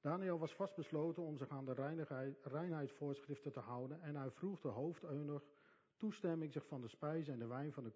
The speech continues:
tafel van de koning te onthouden. En God zorgde ervoor dat de hoofdeunuch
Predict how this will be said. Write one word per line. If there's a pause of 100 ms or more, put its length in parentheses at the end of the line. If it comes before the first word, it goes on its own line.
(100)
tafel
van
de
koning
te
onthouden. (920)
En
God
zorgde
ervoor
dat
de
hoofdeunuch